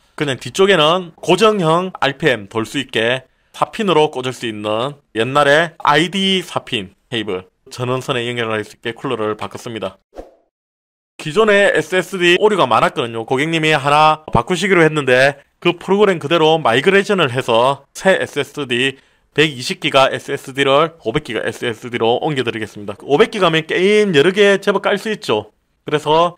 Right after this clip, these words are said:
에스에스디에서 빠르게 로딩을 할 수 있게 그렇게 해드리도록 하겠습니다. 자, 마이그레이션 하고, 그 전에 에스에스디는 영상에는 안 담겼지만 오류가 있어서 속도가 백 메가가 채 안 나오더라고요.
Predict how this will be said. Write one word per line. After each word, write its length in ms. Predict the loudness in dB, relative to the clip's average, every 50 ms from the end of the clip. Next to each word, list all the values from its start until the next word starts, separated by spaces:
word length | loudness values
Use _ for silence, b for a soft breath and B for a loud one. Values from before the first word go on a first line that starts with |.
| _ -8
에스에스디에서 1000 | -8 -8 -4 -4 -4 -4 -4 -6 -2 2 2 2 2 2 2 2 4 2 2 0
빠르게 340 | 0 2 2 2 2 0 -2
로딩을 380 | 0 0 0 0 0 -4 -4
할 160 | -4 -6 -8
수 120 | -6 -6 -8
있게 320 | -10 -8 -8 -8 -8 -8 -10 _ _ _ _ _
그렇게 720 | -12 -12 -12 -12 -10 -6 -2 0 2 2 2 0 -2 -6 _ -10
해드리도록 1040 | -10 -4 -2 -2 -2 -2 -4 -6 -6 -8 -8 -8 -4 -2 0 0 0 -2 -4 -8 -8
하겠습니다. 480 | -8 -10 -10 -10 -10 -10 -10 -10 -12 _ _ _ _ _
자, 340 | -14 -12 -12 -10 -8 -8 -8 -6
마이그레이션 720 | -6 -4 -4 -4 -4 -2 -4 -4 -4 -4 -4 -4 -4 -4
하고, 560 | -4 -6 -6 -4 -2 0 0 0 0 -2 -6 _ _ _ _ _
그 160 | 0 0 2 2
전에 200 | 4 2 2 0
에스에스디는 840 | -4 -6 -4 -6 -6 -6 -6 -8 -4 -2 0 2 2 2 2 0 -2 -6 -6 -2
영상에는 460 | 0 0 2 4 4 4 4 4 2
안 120 | 2 2 0
담겼지만 600 | -2 -2 -2 -4 -4 -2 0 2 0 0 -2 -8 0
오류가 300 | 2 2 2 4 4 2
있어서 360 | 0 0 -2 -6 -4 -2 -6
속도가 680 | -6 -4 -6 -8 -4 -4 -2 2 4 4 6 4 4 2
백 160 | -2 -4 0
메가가 400 | 2 2 2 4 4 4 4 4
채 180 | 2 0 -2 -2
안 160 | -2 0 0
나오더라고요. 640 | 2 0 2 2 2 0 0 0 0 -2 -6 -6